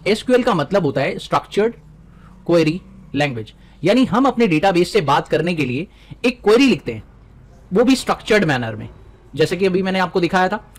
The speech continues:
उस query के अंदर आपने check किया था कि मैंने क्या किया, आपका एक query लिखी, किड section में, boys के अंदर small, तो ये query मैंने जब बताई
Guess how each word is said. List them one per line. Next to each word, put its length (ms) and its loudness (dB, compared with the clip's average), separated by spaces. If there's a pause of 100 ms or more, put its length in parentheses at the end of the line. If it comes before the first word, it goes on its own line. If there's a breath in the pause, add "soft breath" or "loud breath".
उस 140 0
query 220 2
के 100 2
अंदर 160 2
आपने 220 2
check 200 -2
किया 180 2
था 120 0
कि 140 -2
मैंने 200 -2
क्या 160 0
किया, 260 0 (340 soft breath)
आपका 320 2
एक 140 0
query 220 2
लिखी, 280 -4 (120)
किड 140 2
section 320 -2
में, 180 -2
boys 300 2
के 120 -2
अंदर 180 2
small, 380 0 (200 loud breath)
तो 60 0
ये 120 2
query 340 2
मैंने 160 4
जब 160 0
बताई 340 0